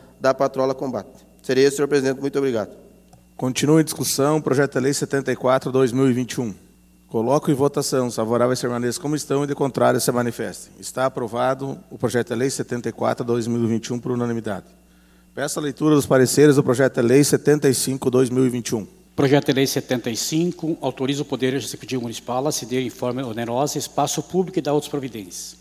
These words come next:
Speaker 3: Artigo primeiro. Fica o poder público autorizado a ceder a exploração de espaço público destinado à administração da quadra de gramado sintético localizada na Praça do Imigrante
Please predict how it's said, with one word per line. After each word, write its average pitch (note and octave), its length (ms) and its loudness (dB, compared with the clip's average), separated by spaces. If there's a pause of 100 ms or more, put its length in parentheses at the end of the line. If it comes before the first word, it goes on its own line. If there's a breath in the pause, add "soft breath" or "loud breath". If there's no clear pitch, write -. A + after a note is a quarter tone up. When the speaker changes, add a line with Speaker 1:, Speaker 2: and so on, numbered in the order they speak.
(260 soft breath)
Speaker 3:
Artigo C#3+ 380 -6
primeiro. A#2 420 -8 (500 loud breath)
Fica - 220 -6
o F#3+ 40 -10
poder G#3+ 260 2
público G3 320 -4
autorizado D3 420 0
a D3+ 60 -2
ceder C3+ 420 -2
a B2+ 40 0
exploração E3 580 -2
de E3+ 80 -2
espaço C#3+ 460 -4
público D3 360 -2
destinado C#3+ 540 -2
à - 20 0
administração C#3 800 -6
da B2+ 160 -6
quadra C#3 560 -2 (160)
de C3 120 -4
gramado C3 600 -4
sintético C3+ 640 -6
localizada C#3 460 -2
na D3+ 80 2
Praça C#3 260 -2
do D3 60 -2
Imigrante C#3 600 -4